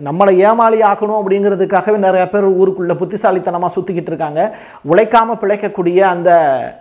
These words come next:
இந்திக்காரர்களிடம் மாட்டிக்கொண்டார்கள். ஏன்னா, அவங்க இந்தியில தான் இவங்க கிட்ட பேசியிருக்காங்கன்னு சொல்றாங்க. So, தமிழ்நாட்டுல இரட்டை மொழி கொள்கை, அந்த இரட்டை மொழி கொள்கையை சரியா ஃபாலோ பண்ணீங்கன்னா, இந்தி தெரியாட்டி கூட பிரச்சனை இல்ல.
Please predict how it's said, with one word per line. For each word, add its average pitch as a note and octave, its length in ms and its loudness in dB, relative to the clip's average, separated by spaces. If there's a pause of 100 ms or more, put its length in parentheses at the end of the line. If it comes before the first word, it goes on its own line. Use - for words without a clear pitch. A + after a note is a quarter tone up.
(260)
இந்திக்காரர்களிடம் F3+ 1040 0
மாட்டிக்கொண்டார்கள். D#3+ 680 0
ஏன்னா, D#3 100 -4
அவங்க D#3+ 320 0
இந்தியில E3 340 0
தான் F3 140 -2
இவங்க D#3+ 220 -4
கிட்ட D3+ 180 -8
பேசியிருக்காங்கன்னு D#3+ 680 -4 (100)
சொல்றாங்க. D3 500 -4 (200)
So, G3+ 160 -2
தமிழ்நாட்டுல F#3 580 2
இரட்டை E3 260 0
மொழி F3+ 220 0
கொள்கை, E3+ 340 -2
அந்த E3 160 -2
இரட்டை D3+ 240 -2
மொழி F3 200 -2
கொள்கையை F3 400 0
சரியா E3+ 340 0
ஃபாலோ E3+ 300 2
பண்ணீங்கன்னா, D#3+ 440 -8
இந்தி F3+ 240 -6
தெரியாட்டி G3 440 0
கூட F#3+ 160 -2
பிரச்சனை E3 420 -6
இல்ல. D#3 320 0